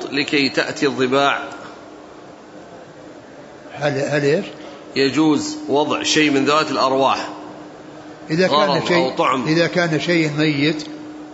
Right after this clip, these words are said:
Speaker 2: إذا كان يعني شيء ميت يعني، وشيء يعني، يعني هذا لا بأس به. وأما يعني كون شيء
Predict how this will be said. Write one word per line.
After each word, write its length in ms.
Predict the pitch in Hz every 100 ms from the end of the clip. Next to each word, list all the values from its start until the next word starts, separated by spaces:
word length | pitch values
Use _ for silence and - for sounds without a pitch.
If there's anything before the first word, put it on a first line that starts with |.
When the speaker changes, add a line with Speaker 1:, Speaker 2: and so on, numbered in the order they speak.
| - - -
Speaker 2:
إذا 140 | 135
كان 240 | 131 156 151
يعني 380 | 139 135 135 127
شيء 260 | 151 147 127
ميت 420 | 139 151 151 156 143
يعني، 260 | 123 127
وشيء 380 | 120 151 147 151 - - - -
يعني، 540 | 135 127 127 127 127 120 117 113 - - - - - -
يعني 240 | 131 123
هذا 300 | 127 175 220
لا 100 | 208
بأس 280 | 156 131 123
به. 180 | 127 117 - - - - - - 151
وأما 340 | 143 156 151
يعني 280 | 143 135 135
كون 300 | 131 156 143
شيء 320 | - 160 147